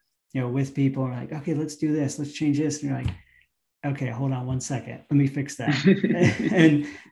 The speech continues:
Speaker 1: that kinda interrupts that entire experience. So definitely resonates with me. Um, Gabe, this has been fantastic. I just wanna say real quick, congrats. I know you guys raised money for venture capital. You're growing. Uh, you purchased Iris V R. We didn't really get a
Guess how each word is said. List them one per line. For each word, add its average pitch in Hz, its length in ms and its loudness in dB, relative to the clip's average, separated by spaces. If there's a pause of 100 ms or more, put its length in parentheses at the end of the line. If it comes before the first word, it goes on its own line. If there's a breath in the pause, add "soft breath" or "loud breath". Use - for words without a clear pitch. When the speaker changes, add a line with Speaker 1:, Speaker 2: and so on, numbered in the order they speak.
(140)
Speaker 1:
that 156 160 4
kinda 156 160 2
interrupts 143 480 2
that 135 140 -4
entire 127 420 -2
experience. 120 560 -8
So 135 360 -4
definitely 180 400 10
resonates 139 440 4
with 135 140 -6
me. 123 320 -6 (500)
Um, 131 540 2 (320)
Gabe, 190 180 10
this 226 140 8
has 190 80 4
been 175 160 8
fantastic. 160 760 2 (300)
I 156 40 2
just 160 100 0
wanna 170 120 2
say 165 180 0
real 156 180 2
quick, 160 240 0
congrats. 151 520 0
I - 40 -4
know 143 80 2
you 139 140 2
guys 139 220 0
raised 139 260 0
money 143 440 0 (140)
for 143 200 -6
venture 139 260 -4
capital. 170 680 -2 (680)
You're 143 180 6
growing. 151 760 6 (140)
Uh, 135 200 4
you 135 120 2
purchased 147 460 0
Iris 147 340 0
V 143 200 0
R. 139 240 -2
We 135 100 0
didn't 139 180 0
really 135 160 0
get 143 120 0
a 135 160 -4